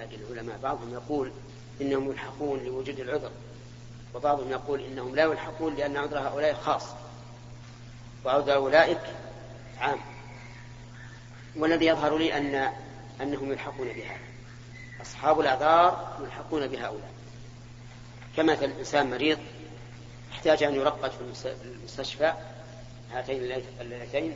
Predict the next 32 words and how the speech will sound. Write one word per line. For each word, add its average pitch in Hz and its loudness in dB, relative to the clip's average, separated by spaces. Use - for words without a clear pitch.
إحدى - -4
عشر 123 -2
واثنى 120 -8
عشر، 131 -4
فلا 185 -2
حرج 127 -6
عليه 135 -2
ولا 151 -4
فدية، 113 -12
لأن 135 -6
هذه، 165 2
لأن 143 0
هذا 147 4
عذر. 135 -2
وكون 170 8
الرسول 160 10
عليه 147 10
الصلاة 139 4
والسلام 120 0
يرخص 131 2
العباس 113 -4
مع 123 -2
إمكانه 131 0
أن 117 -8
ينيب 131 -4
أحدا 127 -4
من 120 -8
أهل 117 -8
مكة 123 -6
الذين 120 -6
لم 120 -8
يحجوا 139 -8